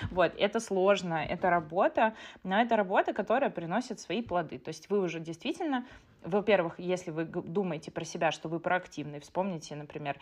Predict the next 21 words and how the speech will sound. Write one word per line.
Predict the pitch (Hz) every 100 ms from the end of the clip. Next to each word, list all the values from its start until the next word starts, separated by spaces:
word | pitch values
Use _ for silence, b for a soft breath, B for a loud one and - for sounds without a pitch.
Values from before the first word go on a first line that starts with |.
| B B
то | -
есть | 147
вот | 202 190
вы | 196
лист | 202 208 -
написали, | 156 170 185 349
есть | 202 240 -
вообще | - 160
лист | 165 175
этих, | 147 147 151
на | 147
самом | 143 143 147
деле, | 147
сильных, | 143 147 143 143
слабых | 147 131 -
сторон, | - - 359 B B
вы | -
по | 208
каждому | 220 240 196 170
пройдитесь | 160 170 180 359 247
и, | -